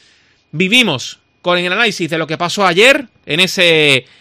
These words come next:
Cádiz dos, Osasuna tres y pendientes del mercado de fichajes. Quedan poco más de veinticuatro horas.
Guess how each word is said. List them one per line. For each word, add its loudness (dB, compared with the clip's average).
Cádiz 4
dos, -4
Osasuna -6
tres -2
y -4
pendientes -2
del 0
mercado 0
de 2
fichajes. -6
Quedan 0
poco 2
más -2
de -4
veinticuatro -4
horas. -2